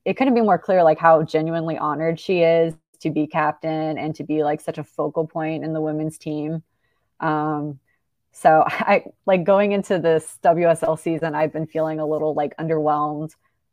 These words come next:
just because of kind of how the transfer window went and all of that. But I feel like she really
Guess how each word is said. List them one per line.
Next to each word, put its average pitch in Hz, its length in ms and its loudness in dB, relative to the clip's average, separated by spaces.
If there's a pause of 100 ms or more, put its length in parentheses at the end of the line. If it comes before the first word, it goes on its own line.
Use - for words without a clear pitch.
(300)
just - 180 -10
because 156 260 0
of 151 80 -8
kind 156 180 -4
of 147 40 -6
how 156 120 0
the 160 60 2
transfer 160 460 -4
window 151 240 0
went 151 420 -4
and 151 200 -8 (120)
all 160 160 4
of 156 100 -4
that. 139 300 0
But 131 280 0
I 165 80 2
feel 160 160 0
like 156 160 2
she 170 220 -6
really 151 540 -2